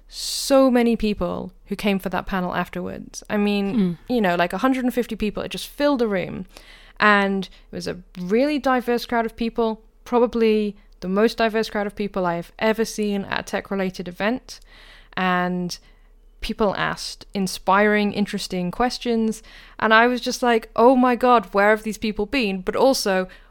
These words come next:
Speaker 1: where have we been doing it wrong? You know, every time when I
Speaker 2: Mm-hmm.
Speaker 1: was trying to organize events in the past, and it was just mostly white bros.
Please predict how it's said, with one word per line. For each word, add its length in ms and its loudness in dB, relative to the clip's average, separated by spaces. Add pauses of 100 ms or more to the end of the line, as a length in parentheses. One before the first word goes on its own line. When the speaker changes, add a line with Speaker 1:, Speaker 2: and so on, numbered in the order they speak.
(180)
Speaker 1:
where 300 6
have 240 0
we 220 0
been 200 2
doing 260 2
it 200 -4
wrong? 300 2 (100)
You 120 -4
know, 280 4
every 240 2
time 360 6
when 120 6
I 120 6
Speaker 2:
Mm-hmm. 80 6
Speaker 1:
was 120 -2
trying 260 0
to 80 -4
organize 440 -2
events 260 -8
in 60 -6
the 60 -6
past, 440 -6 (340)
and 460 0
it 120 -2
was 120 0
just 220 -6
mostly 280 -2
white 280 -4
bros. 400 -4